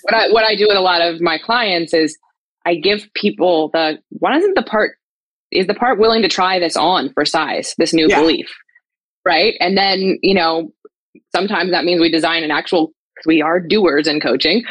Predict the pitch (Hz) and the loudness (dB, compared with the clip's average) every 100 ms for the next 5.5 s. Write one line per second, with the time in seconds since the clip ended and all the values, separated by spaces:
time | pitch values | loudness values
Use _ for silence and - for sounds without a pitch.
0 | - - 180 190 185 220 226 240 240 - | -10 -2 0 2 0 2 4 4 2 0
1 | 214 277 170 110 131 156 165 - 175 - | 2 2 0 0 0 0 -2 0 0 2
2 | 196 196 175 185 202 208 220 220 277 233 | 2 2 2 2 2 0 2 2 4 2
3 | 170 160 156 180 175 - - - - 208 | 2 0 2 2 2 -2 -6 -2 -2 0
4 | 185 160 160 190 190 180 - 185 185 180 | 0 0 0 0 2 0 0 0 2 2
5 | 175 214 233 113 | 4 4 2 0